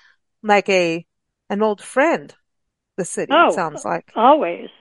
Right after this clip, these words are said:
Speaker 2: But you know what it's like for
Speaker 1: Oh.
Speaker 2: me? It's like, it's like getting, I don't know, it's like getting this injection of life and, and
Speaker 1: Really?
Speaker 2: vitality whenever I go to New York. It's like, I need this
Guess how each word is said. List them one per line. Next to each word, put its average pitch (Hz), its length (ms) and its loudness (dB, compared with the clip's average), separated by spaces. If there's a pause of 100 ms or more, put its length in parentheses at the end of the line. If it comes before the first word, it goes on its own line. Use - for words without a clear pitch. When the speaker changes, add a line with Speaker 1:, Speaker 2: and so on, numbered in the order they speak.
(100)
Speaker 2:
But 339 100 2
you 359 120 2
know 392 100 4
what 403 100 4
it's 392 100 4
like 302 240 4
for 254 120 -2
Speaker 1:
Oh. 214 40 -4
Speaker 2:
me? 311 200 -8
It's - 140 -12
like, 311 180 0 (280)
it's - 140 -6
like 427 160 4
getting, 403 280 2 (840)
I - 140 -6
don't 320 100 -10
know, 269 120 -6
it's - 160 -10
like 320 140 -6
getting 381 220 -6
this 254 140 -4 (600)
injection 220 800 -8 (100)
of 175 180 -12 (840)
life 208 280 2 (460)
and, 180 300 -14
and 185 460 -20 (160)
Speaker 1:
Really? 311 360 2
Speaker 2:
vitality 208 800 2
whenever 175 360 -8
I 170 100 -8
go 165 140 -10
to 170 120 -12
New 175 140 -16
York. 185 340 -14
It's 208 180 -16
like, 190 160 -10 (360)
I 214 140 -2
need 254 300 0
this 220 120 -4